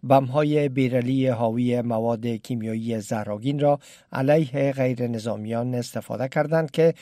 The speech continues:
باعث کشته شدن ده‌ها تن شد. این حمله در حالی صورت گرفت که سوریه تهاجم خود علیه آخرین شهرک تحت کنترل شورشیان را در غوطهٔ شرقی ادامه داد.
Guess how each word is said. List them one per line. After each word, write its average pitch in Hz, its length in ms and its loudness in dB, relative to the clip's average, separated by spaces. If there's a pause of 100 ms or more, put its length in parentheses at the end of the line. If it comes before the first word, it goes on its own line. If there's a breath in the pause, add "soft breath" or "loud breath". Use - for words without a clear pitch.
(240 loud breath)
باعث 139 440 2
کشته 139 420 -2
شدن 123 500 -4
ده‌ها 127 420 -2
تن 104 180 -8
شد. 110 280 -12 (380 soft breath)
این 127 160 -2
حمله 151 300 2
در 147 140 2
حالی 156 260 0
صورت 120 340 -6
گرفت 123 320 -2
که 120 180 -2 (260 loud breath)
سوریه 139 520 0 (360 soft breath)
تهاجم 147 460 2
خود 139 240 -4
علیه 135 460 0
آخرین 120 360 -4
شهرک 123 480 -4
تحت 123 480 -4
کنترل 120 540 -4 (240 loud breath)
شورشیان 135 640 -4
را 143 140 0
در 131 200 -4
غوطهٔ 117 320 -6
شرقی 120 540 -6
ادامه 127 320 -4
داد. - 180 -12